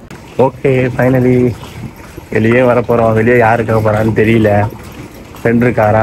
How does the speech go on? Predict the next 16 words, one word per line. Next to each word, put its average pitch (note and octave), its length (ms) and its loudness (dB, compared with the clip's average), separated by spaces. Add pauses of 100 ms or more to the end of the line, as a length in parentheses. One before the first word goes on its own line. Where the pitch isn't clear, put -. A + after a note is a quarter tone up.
அப்பா A2 220 -2
இருக்காரா, A2 340 2
யார் G#2+ 120 2
இருக்காருன்னு G#2+ 360 0
தெரியல. G#2 260 2 (1400)
பார்த்துட்டு A#2+ 380 0 (840)
சலாம் A#2+ 300 0
கொடுத்துட்டு A2 300 0 (120)
வீட்டுக்கு G#2+ 300 0
போலாம். F2+ 200 -2 (100)
ஓகே, - 180 -2 (920)
ஓகே, - 160 0 (520)
let's F#2+ 200 -6 (160)
see. A2 180 -2 (1000)
சென்னை A#2+ 340 -2 (100)
வந்த G#2+ 220 0